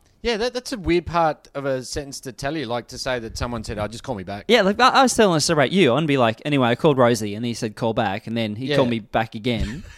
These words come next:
Speaker 2: Like,
Speaker 1: Yeah.
Speaker 2: like,
Speaker 1: That's not a part of the story you need to know.
Speaker 2: we're saving times. Anyway.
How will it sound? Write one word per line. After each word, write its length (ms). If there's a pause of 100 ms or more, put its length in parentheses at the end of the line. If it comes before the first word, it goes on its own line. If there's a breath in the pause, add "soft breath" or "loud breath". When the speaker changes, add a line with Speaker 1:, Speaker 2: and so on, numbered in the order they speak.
(120)
Speaker 2:
Like, 380
Speaker 1:
Yeah. 180 (180)
Speaker 2:
like, 180
Speaker 1:
That's 200
not 100
a 40
part 220
of 60
the 60
story 260
you 60
need 180
to 80
know. 260 (120)
Speaker 2:
we're 100
saving 300
times. 420 (340 soft breath)
Anyway. 380